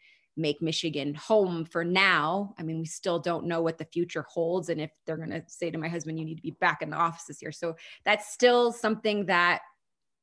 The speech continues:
we're not really sure about it, right? So, like, this pandemic has, has not allowed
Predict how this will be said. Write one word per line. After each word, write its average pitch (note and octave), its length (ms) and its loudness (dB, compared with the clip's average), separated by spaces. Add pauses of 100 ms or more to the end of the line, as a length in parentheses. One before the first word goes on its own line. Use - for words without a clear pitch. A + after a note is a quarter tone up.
(300)
we're F#3+ 100 0
not F3+ 140 6
really F#3 180 4
sure F3+ 240 4
about G3+ 300 6
it, E3+ 100 0
right? F#3 240 0
So, F3+ 140 -6
like, F3+ 180 -4
this F3+ 140 -8
pandemic F3+ 560 -4
has, E3 400 -6 (760)
has F3+ 440 0
not F#3+ 220 4
allowed F3+ 560 4